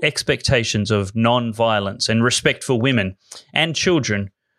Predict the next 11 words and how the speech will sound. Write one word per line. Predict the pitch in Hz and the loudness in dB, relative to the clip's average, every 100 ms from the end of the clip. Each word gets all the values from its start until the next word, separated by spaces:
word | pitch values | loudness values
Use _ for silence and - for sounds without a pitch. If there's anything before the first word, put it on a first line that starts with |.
| - | -4
will | 131 127 | -2 0
we | 165 | 0
have | 151 147 | 2 0
a | 131 | 0
chance | - 170 165 - | 0 2 2 2
of | 160 | 0
reducing | 151 143 135 120 131 123 | 0 0 2 2 2 2
Indigenous | 123 117 107 151 123 110 98 - - | 2 2 2 0 2 0 0 -2 0
overrepresentation | 123 123 120 123 127 113 117 113 104 98 107 - | 2 2 0 0 0 0 0 2 0 0 -4 -2
in | 110 107 | -2 -2
custody. | - 107 - 95 92 | -2 -2 -2 -6 -6